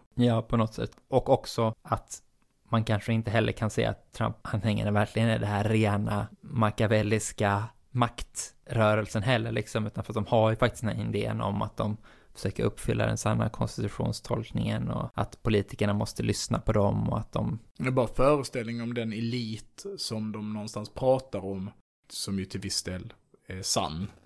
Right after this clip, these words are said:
Speaker 2: Det är bara att de vill exkludera
Speaker 1: De är
Speaker 2: sin
Speaker 1: inte
Speaker 2: egen
Speaker 1: satanister,
Speaker 2: elit.
Speaker 1: men de är antagligen lite pedofiler där, alltså det får man ju ändå ge <laughs> Qanon.
Speaker 2: Ja. Epstein
Speaker 1: <laughs>
Speaker 2: didn't kill himself.
Speaker 1: Fast ju ändå. Ja. Nej.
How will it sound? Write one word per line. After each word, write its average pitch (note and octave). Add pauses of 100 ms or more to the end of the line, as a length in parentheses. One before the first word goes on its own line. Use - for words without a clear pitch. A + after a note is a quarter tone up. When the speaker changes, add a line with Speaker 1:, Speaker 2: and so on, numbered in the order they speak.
(140)
Speaker 2:
Det G2
är F#2
bara F#2+
att -
de G#2+
vill G#2
exkludera G#2
Speaker 1:
De C3
är B2+
Speaker 2:
sin C3+
Speaker 1:
inte A#2
Speaker 2:
egen A#2+
Speaker 1:
satanister, B2
Speaker 2:
elit. B2+
Speaker 1:
men C3
de -
är A#2
antagligen B2
lite C#3+
pedofiler A2+
där, -
alltså -
det B2+
får C#3
man C#3+
ju D#3
ändå A#2+
ge A#2+ (180)
<laughs> -
Qanon. A#2
Speaker 2:
Ja. A#2+ (260)
Epstein G2+ (140)
Speaker 1:
<laughs> -
Speaker 2:
didn't G#2
kill A#2+
himself. A2+
Speaker 1:
Fast -
ju G#2+
ändå. C#3 (100)
Ja. - (260)
Nej. C3